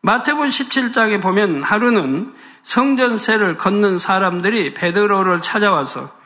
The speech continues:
예수님과 베드로의 성전세를 요구했습니다.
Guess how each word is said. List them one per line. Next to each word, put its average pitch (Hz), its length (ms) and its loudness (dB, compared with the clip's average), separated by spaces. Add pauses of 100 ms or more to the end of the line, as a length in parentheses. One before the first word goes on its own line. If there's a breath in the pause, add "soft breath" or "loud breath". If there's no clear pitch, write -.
(420 loud breath)
예수님과 208 880 0
베드로의 190 720 0
성전세를 196 1080 0
요구했습니다. 180 920 -2